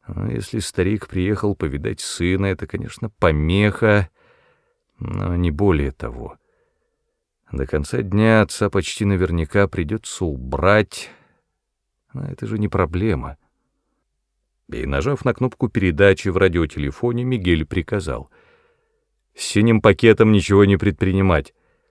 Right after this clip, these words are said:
сообщать только новые цены». Новые цены означало изменение ситуации. «Понял»,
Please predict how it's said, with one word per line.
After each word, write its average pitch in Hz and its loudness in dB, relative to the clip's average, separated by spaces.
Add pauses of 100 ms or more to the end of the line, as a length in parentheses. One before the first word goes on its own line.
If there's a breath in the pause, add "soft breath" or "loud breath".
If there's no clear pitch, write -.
(340)
сообщать 110 4
только 110 4
новые 95 6
цены». 85 2 (920)
Новые 113 -4
цены 127 2
означало 107 4
изменение 95 2
ситуации. - -6 (1000)
«Понял», 98 2